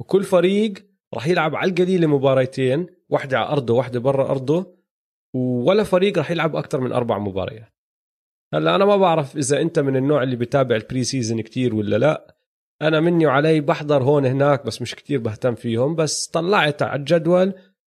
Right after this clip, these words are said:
عندي ثلاث اقتراحات لأي حدا بده يحضر مباريات البري سيزن. أول واحدة اللي هي أول مباراة الافتتاحية ب احداعش اتناعش، الليكرز ضد الكليبرز. بعدين ب تلتاش اتناعش،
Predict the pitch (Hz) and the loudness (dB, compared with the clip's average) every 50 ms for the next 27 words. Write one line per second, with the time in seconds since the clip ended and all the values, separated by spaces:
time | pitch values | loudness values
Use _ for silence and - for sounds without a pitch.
0 | _ - 170 196 208 180 180 175 180 208 214 208 - 175 - - - 156 147 143 | _ -2 0 0 0 0 -2 -2 0 -2 -2 -2 -4 -8 -4 -2 0 0 0 0
1 | 135 165 170 160 - 131 135 147 143 - 151 143 135 131 135 127 117 120 131 123 | 0 0 -2 -2 -2 -2 -2 -2 -2 -2 -2 -2 -2 -2 -2 -2 -2 -2 -2 -2
2 | 131 123 113 113 110 104 113 110 107 107 104 98 - - - _ _ _ _ - | -2 -2 -2 -2 -2 -2 0 0 2 2 0 0 -4 -8 -18 _ _ _ _ -16
3 | - - 113 107 92 - - 104 98 - - - _ _ _ _ _ _ _ _ | -10 -6 -4 -4 -4 -4 -8 -10 -10 -12 -16 -20 _ _ _ _ _ _ _ _
4 | _ _ _ _ - 170 180 180 165 175 180 160 165 151 165 170 156 131 139 139 | _ _ _ _ 2 4 4 4 4 4 2 0 0 0 0 2 2 2 0 0
5 | 131 143 156 156 151 147 147 - _ 190 202 196 180 156 147 143 127 117 135 127 | 0 2 2 2 0 0 -2 -2 _ 2 4 4 4 4 4 2 2 2 2 2
6 | 120 113 110 - - - - - 127 113 - 151 147 135 120 107 98 - - - | 2 2 0 -4 -8 -12 -6 -4 -4 -2 0 0 0 2 2 0 -2 -4 -10 -12
7 | - - - 139 117 - - - - - - - _ _ _ _ _ - 113 101 | -10 -4 -4 -4 -4 -4 -6 -8 -10 -10 -12 -16 _ _ _ _ _ -4 -4 -4
8 | - - 151 165 170 165 180 - - - - - 123 120 127 147 147 147 - 156 | 0 0 2 2 2 0 -2 -6 -8 -8 -8 -6 -2 0 2 2 2 2 0 -2
9 | 135 127 113 113 131 131 120 107 - - 123 - - - 120 - - 127 151 185 | -2 -2 0 2 2 2 0 -4 -8 -8 -8 -4 -2 -2 -2 0 2 2 0 0
10 | 190 - - - - _ _ _ _ _ _ _ _ _ _ _ - 107 104 120 | 0 -4 -10 -10 -12 _ _ _ _ _ _ _ _ _ _ _ -2 -2 -2 0
11 | 135 170 170 156 131 113 - - - - - - 131 117 113 113 - - 196 - | 2 4 4 4 4 2 -2 -8 -14 -18 -8 -4 -2 -2 -2 -4 -4 -4 -2 -2
12 | 185 - 170 - - - 143 127 113 131 - - - - - _ | -2 -4 -6 -6 -2 0 0 0 0 -2 -4 -8 -12 -16 -18 _